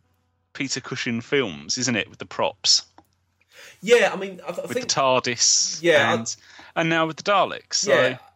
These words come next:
Speaker 2: um, I th-, I
Speaker 1: it's,
Speaker 2: th-,
Speaker 1: it's not completely a, a new idea.
Speaker 2: No, it's not. Um, I, I, I do think, though, people do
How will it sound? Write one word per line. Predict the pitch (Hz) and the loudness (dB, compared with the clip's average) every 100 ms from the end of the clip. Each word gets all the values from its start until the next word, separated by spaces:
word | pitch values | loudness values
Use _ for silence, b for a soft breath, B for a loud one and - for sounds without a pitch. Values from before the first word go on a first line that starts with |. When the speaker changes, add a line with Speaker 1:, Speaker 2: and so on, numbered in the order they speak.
| - | -6
Speaker 2:
um, | 165 165 165 165 156 _ _ - | -4 -4 -6 -10 -14 _ _ -10
I | |
th-, | 165 | -6
I | 170 | -6
Speaker 1:
it's, | |
Speaker 2:
th-, | 185 196 | -4 -6
Speaker 1:
it's | - | -6
not | 175 196 - - - - | -6 -4 -4 -8 -12 -14
completely | - 151 - 165 143 - 104 | -14 -14 -10 -10 -10 -12 -12
a, | 87 | -10
a | 104 | -8
new | 101 95 | -6 -6
idea. | 85 82 73 69 B B B | -6 -4 -6 -6 B B B
Speaker 2:
No, | 202 190 | -2 -2
it's | 110 - | -2 -4
not. | 131 - - _ - | -2 -2 -4 _ -6
Um, | 117 117 117 117 117 _ _ _ _ _ _ _ _ - | -4 -4 -6 -12 -16 _ _ _ _ _ _ _ _ -8
I, | 131 | -6
I, | - - - - | -6 -8 -10 -10
I | - - _ | -10 -14 _
do | 208 269 | -2 -2
think, | - 220 | -2 -4
though, | 190 180 | -2 -2
people | 196 185 180 | -2 -8 -10
do | 170 185 180 160 | -6 -2 -2 -6